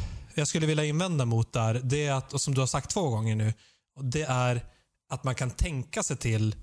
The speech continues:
eh, att det är intelligensen eller liksom, hu-, för du sa någon gång så här, hur, det är hur långt man har tänkt som avgör hur, eh, vad man står för eller hur,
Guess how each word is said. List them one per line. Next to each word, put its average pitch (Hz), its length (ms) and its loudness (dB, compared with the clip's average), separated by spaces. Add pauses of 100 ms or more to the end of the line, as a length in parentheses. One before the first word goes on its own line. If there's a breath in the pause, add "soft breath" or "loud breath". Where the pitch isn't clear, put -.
(480)
eh, 135 120 -2
att 135 60 -4
det 151 100 -2
är 156 40 -4
intelligensen 147 840 0
eller 120 180 2
liksom, 131 280 -2
hu-, 127 420 -6
för 135 100 -4
du 127 80 0
sa 131 160 -2
någon 131 100 0
gång 120 120 0
så 123 100 -4
här, 120 60 0
hur, 131 300 -2
det 135 120 0
är 139 40 2
hur 139 120 0
långt 135 340 0
man 127 120 0
har 131 60 0
tänkt 101 420 -4
som 117 200 0
avgör 113 380 4
hur, 110 260 2 (680 soft breath)
eh, 117 280 -4 (1700)
vad 127 240 2
man 120 200 2
står 185 300 0
för 117 240 -4
eller 113 220 0
hur, 110 340 2